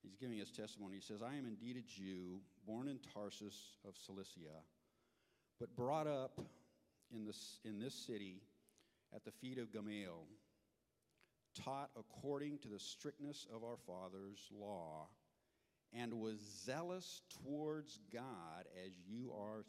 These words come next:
today." Saul was very zealous about what he was doing. He thought he was serving God by persecuting those who accepted Christ. And what does,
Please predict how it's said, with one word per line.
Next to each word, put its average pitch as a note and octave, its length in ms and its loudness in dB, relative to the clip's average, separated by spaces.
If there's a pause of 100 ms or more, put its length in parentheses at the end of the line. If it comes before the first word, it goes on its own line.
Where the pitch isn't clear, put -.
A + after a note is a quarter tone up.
today." F2 520 -6 (1900)
Saul D3+ 220 2
was C3+ 100 2
very C3 220 -2
zealous B2 380 -4
about F#2+ 200 -6
what G#2 100 -6
he G#2 80 -6
was G2 120 -8
doing. F#2+ 340 -2 (1300)
He D#3+ 80 -4
thought D3+ 200 4
he D3 80 4
was C#3+ 120 2
serving D3+ 400 0
God C3+ 460 -2
by A2+ 120 0 (120)
persecuting G2 840 -2 (680)
those G#2 520 0
who G#2 100 -2
accepted G2 460 -6 (140)
Christ. - 500 -6 (1600)
And G2+ 120 -6
what D3+ 220 2
does, C3 360 -2